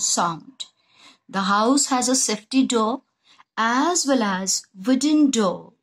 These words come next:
with door eye. म्हणजे बघा, आता घराला आहे त्या त्या वेळेला आपण has आणि have ही construction वापरतोय आणि ही construction पक्की समजणं आणि त्याचं application करणं योग्य ठिकाणी,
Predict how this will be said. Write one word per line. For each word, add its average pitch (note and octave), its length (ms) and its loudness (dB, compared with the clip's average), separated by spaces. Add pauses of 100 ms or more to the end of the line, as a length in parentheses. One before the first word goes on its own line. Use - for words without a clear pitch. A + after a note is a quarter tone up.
(140)
with E4+ 260 -6 (300)
door F#3+ 220 0 (240)
eye. D#3+ 220 -8 (580)
म्हणजे A3+ 180 0
बघा, F3 240 -2
आता F3+ 180 -8
घराला G#3+ 800 -2 (160)
आहे F#3+ 520 -2 (520)
त्या B3 180 -2 (100)
त्या E4 140 0
वेळेला A#3 280 0
आपण B3 240 0 (120)
has G3+ 460 0 (460)
आणि C#4+ 360 2
have G3+ 340 -2 (440)
ही E4+ 340 -2
construction C#4 640 0
वापरतोय G3+ 500 -8
आणि G3 240 -8
ही B3 80 -6 (100)
construction A3 680 -6 (480)
पक्की C#4+ 400 -6
समजणं C4+ 600 2
आणि G3+ 340 0
त्याचं C#4 300 -2 (140)
application E4 760 -2
करणं A#3+ 260 -2
योग्य G#3 460 -6
ठिकाणी, F#3+ 420 -4